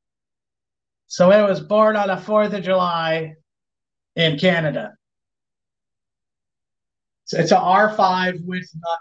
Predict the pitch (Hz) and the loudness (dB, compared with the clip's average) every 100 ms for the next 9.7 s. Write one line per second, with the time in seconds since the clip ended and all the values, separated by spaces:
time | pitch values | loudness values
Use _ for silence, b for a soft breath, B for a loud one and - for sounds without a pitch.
0 | _ 180 156 269 - _ _ _ _ _ | _ -6 -4 -4 -8 _ _ _ _ _
1 | _ _ _ _ _ _ _ _ _ _ | _ _ _ _ _ _ _ _ _ _
2 | _ _ _ _ - 170 170 226 233 247 | _ _ _ _ 0 2 4 4 2 2
3 | 269 247 - 220 220 226 220 - 196 202 | 2 2 4 4 2 -2 -2 -2 -2 0
4 | 202 196 185 185 _ _ _ _ _ 156 | 0 -2 -2 -8 _ _ _ _ _ 0
5 | 202 202 196 202 202 190 - - 214 208 | 4 6 6 4 2 -4 -10 -2 0 0
6 | - 170 175 - 185 - 190 185 180 170 | 0 0 0 -4 -8 0 0 2 2 2
7 | 175 170 175 160 _ - 170 170 165 - | 2 -2 -4 -8 _ -4 2 4 2 2
8 | 196 180 170 147 151 151 156 - 127 123 | 2 2 0 -6 -6 0 0 0 -8 -10
9 | 170 - 196 - 190 - | -10 -6 -6 -2 -2 -2